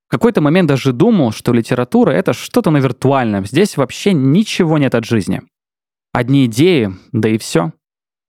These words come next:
Но однажды я почувствовал нечто, что доказало. В литературе есть колокол, который звонит по мне. Вон и день, когда над миром новым Бог склонял лицо своё тогда,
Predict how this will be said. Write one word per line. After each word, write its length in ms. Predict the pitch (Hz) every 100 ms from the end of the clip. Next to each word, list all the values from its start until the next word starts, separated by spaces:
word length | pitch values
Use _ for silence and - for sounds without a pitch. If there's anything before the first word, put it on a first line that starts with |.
| _ _ _ _ -
Но 160 | 135
однажды 440 | 139 127 175 175 143
я 100 | 131
почувствовал 480 | 131 - 143 131 127
нечто, 480 | 123 175 - -
что 180 | 120 -
доказало. 720 | 120 123 131 123 123 98 92 - _ _ -
В 120 | 113
литературе 560 | 127 139 135 - 135
есть 400 | 120 135 151 -
колокол, 580 | - 139 147 139 120 95 _ _ _ _
который 420 | - 123 120 120
звонит 420 | 113 127 127 117
по 80 | -
мне. 300 | 104 95 98 _ _ _ _ _ _ _ _ _ _
Вон 280 | 110 123 185
и 60 | 160
день, 440 | 120 135 151 143 _ _ -
когда 280 | 127 123 127
над 180 | 120
миром 400 | 127 131 123 107
новым 500 | 107 139 135 127 117 _ _ _ _ -
Бог 300 | 117 135 -
склонял 440 | - 147 139 147
лицо 360 | 123 110 - 165
своё 340 | - 139 123
тогда, 600 | 113 113 98 113 127 135